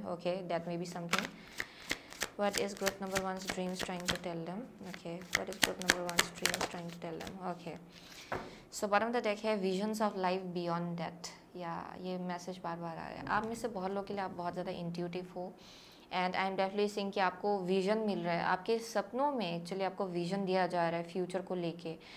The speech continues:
So you are being guided towards a new direction आपके life में, okay। And यही दिखाया जा रहा है perhaps आपके dream में कि बहुत कुछ चीज़ें हैं जिनको आप पीछे छोड़ रहे हो अपने life में, okay। So with the focus on the light,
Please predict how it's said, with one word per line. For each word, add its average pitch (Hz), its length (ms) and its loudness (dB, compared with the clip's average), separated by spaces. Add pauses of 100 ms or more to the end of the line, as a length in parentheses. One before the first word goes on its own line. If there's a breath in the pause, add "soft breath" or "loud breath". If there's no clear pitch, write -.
(260 loud breath)
So - 120 -2
you 208 280 8
are 208 160 10
being 220 220 2
guided 175 320 8 (260)
towards 180 480 6
a 180 100 0 (100)
new 180 140 4
direction 170 580 2 (160)
आपके 170 340 2
life 170 360 2
में, 190 180 -2
okay। 180 540 2
And 180 140 0
यही 220 380 0
दिखाया 196 380 6
जा 190 200 8
रहा 170 120 4
है 175 80 -4
perhaps 175 360 2
आपके 175 220 -2
dream 175 220 -2
में 185 140 -2
कि 185 100 -8
बहुत 175 320 2
कुछ 208 240 -6
चीज़ें 190 560 0
हैं 180 300 0 (500 loud breath)
जिनको 196 260 2
आप 202 180 4
पीछे 180 260 2
छोड़ 180 240 0
रहे 170 100 2
हो 165 60 2
अपने 175 260 -4
life 165 300 0
में, 165 120 -8
okay। 175 260 -4
So 175 120 -4
with 190 200 0
the 196 80 -2
focus 196 340 0
on 214 120 0
the 196 140 2
light, 190 240 2